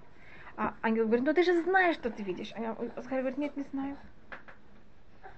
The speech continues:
Значит, понимаете, что тут пробую раз-, рассматривать? Как будто два падения. Понятно, что я рассматриваю как будто два раз-,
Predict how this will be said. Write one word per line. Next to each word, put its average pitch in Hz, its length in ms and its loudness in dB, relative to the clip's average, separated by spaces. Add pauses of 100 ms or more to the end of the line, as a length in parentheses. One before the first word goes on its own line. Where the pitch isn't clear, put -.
(100)
Значит, 220 180 -6
понимаете, 294 300 6
что 294 120 4
тут - 80 -10
пробую 294 220 6
раз-, 285 100 4
рассматривать? 339 460 6 (460)
Как - 40 -4
будто 277 200 6
два 339 320 8 (280)
падения. 262 500 8
Понятно, 269 300 2
что - 140 0
я 294 80 8
рассматриваю 302 400 2
как 254 80 4
будто 247 120 6
два 277 160 6
раз-, 208 180 8